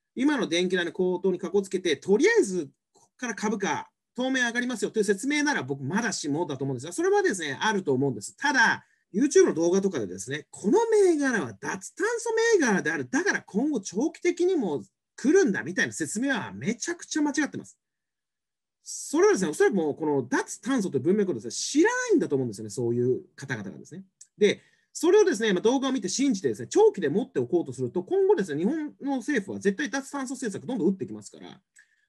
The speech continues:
脱炭素政策が打たれるたびに株価は下方向にですね、影響を受けるんですね。なので、ぜひ気をつけていただきたいと思います。特に二月から制度設計が始まるカーボンプライシングの論点というのは、もうその炭素を出す事業に対して、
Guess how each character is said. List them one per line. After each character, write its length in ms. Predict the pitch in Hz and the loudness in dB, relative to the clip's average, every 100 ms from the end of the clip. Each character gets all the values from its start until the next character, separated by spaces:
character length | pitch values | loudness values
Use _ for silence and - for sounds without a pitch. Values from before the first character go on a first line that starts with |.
| _ | _
脱 320 | 247 269 - | -4 -2 -4
炭 180 | - 392 | -2 0
素 60 | 381 | 4
政 200 | 403 403 | 6 6
策 180 | 220 160 | 4 2
が 40 | |
打 100 | - | 2
た 100 | 277 | 2
れ 60 | 277 | 0
る 60 | |
た 100 | 185 | 0
び 80 | 170 | -4
に 40 | 139 | -4
株 240 | 196 294 | -2 -2
価 100 | - | -2
は 100 | 143 | -6
下 180 | - 269 | -6 -2
方 200 | 330 202 | 0 0
向 220 | 147 127 | 0 -2
に 80 | 101 | -2
で 100 | 92 | -8
す 100 | 147 | -6
ね、 240 | 151 110 | -4 -4
影 220 | 190 311 320 | -2 -2 -2
響 320 | 330 320 294 | -2 0 -2
を 20 | |
受 140 | 202 | 0
け 40 | 302 | -2
る 100 | 160 | -2
ん 40 | |
で 80 | - | -4
す 100 | - | -12
ね。 80 | 202 | -10
な 120 | 220 | -6
の 60 | 139 | -6
で、 60 | |
ぜ 160 | 220 392 | 0 0
ひ 120 | 240 | 0
気 120 | 190 | -4
を 80 | 262 | -10
つ 60 | - | -10
け 100 | 190 | -10
て 80 | |
い 60 | 123 | -8
た 80 | 139 | -6
だ 80 | 139 | -4
き 60 | |
た 60 | 151 | -4
い 40 | |
と 80 | 123 | -6
思 100 | 113 | -8
い 40 | |
ま 80 | 110 | -12
す。 120 | - | -10
特 300 | - 370 320 | -2 0 0
に 320 | 196 190 143 - _ _ _ | 2 2 0 -4 _ _ _
二 120 | 277 | -2
月 200 | 349 - | 0 -2
か 80 | - | -6
ら 60 | 139 | 0
制 180 | 190 | 2
度 80 | 190 | 2
設 120 | 208 | -2
計 140 | 196 127 | -2 -4
が 80 | 113 | -4
始 140 | 131 | -6
ま 80 | 147 | -8
る 80 | 135 | -8
カ 160 | - | -14
ー 240 | - 415 415 | -8 -4 -2
ボ 60 | |
ン 80 | 381 | -2
プ 100 | 349 | 0
ラ 100 | 339 | 0
イ 60 | 294 | 0
シ 80 | 190 | -2
ン 60 | |
グ 40 | 131 | -2
の 80 | |
論 140 | 139 143 | -2 -4
点 140 | 117 | -6
と 80 | 117 | -4
い 20 | |
う 40 | 123 | -4
の 100 | 101 | -4
は、 300 | 123 104 - _ _ _ - | -6 -8 -12 _ _ _ -4
も 160 | 240 | -2
う 40 | 190 | -2
そ 100 | 190 | -2
の 360 | 170 151 120 | -2 -2 -4
炭 320 | - 403 453 381 | -6 -2 0 0
素 180 | 190 | 0
を 60 | 139 | 2
出 100 | 196 | 0
す 120 | 190 | -2
事 140 | 135 196 | -2 -2
業 160 | 208 | -2
に 60 | 113 | -2
対 260 | - 151 120 | -2 0 -2
し 140 | - | -4
て、 380 | - 156 113 | 0 2 0